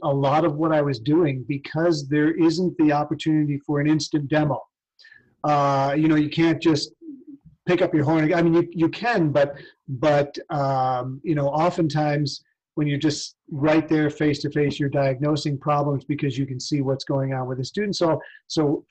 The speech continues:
finding out how to ask the right questions in a Zoom form or, you know, virtual format was, was, was part of the learning curve. Uh, and struggle, you know, there are some students who, I mean, we had to find alternatives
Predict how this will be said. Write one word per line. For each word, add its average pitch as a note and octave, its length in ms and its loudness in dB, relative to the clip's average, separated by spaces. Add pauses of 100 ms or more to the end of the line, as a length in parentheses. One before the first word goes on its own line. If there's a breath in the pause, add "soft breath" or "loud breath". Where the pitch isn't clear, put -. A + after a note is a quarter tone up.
(140)
finding F#3+ 360 0
out F3 160 2
how E3 180 0
to D3+ 160 -2
ask D3+ 400 0
the D3+ 80 0
right C#3 300 2
questions D3 760 -4
in D3+ 220 0
a C3+ 160 -2
Zoom D3 500 -2
form C#3+ 240 0
or, D3 140 -2
you D3 80 2
know, B2+ 140 0
virtual D3 520 0
format D#3 420 0 (440)
was, D3 340 0
was, C#3+ 680 -4 (180)
was D3+ 220 0
part E3 240 0
of D3 60 2
the C#3 80 0
learning D#3 320 0
curve. - 280 -8 (180)
Uh, F3 200 2
and G#3 340 -2 (320 loud breath)
struggle, G3+ 420 0
you F#3+ 140 2
know, D3 260 0
there F3+ 160 4
are E3+ 120 4
some G#3+ 260 -6
students D#3 400 0
who, D#3+ 600 4 (1040)
I E3 60 -2
mean, D#3+ 140 4
we D#3+ 100 4
had E3+ 220 2
to E3 60 2
find E3 360 0
alternatives D3+ 840 0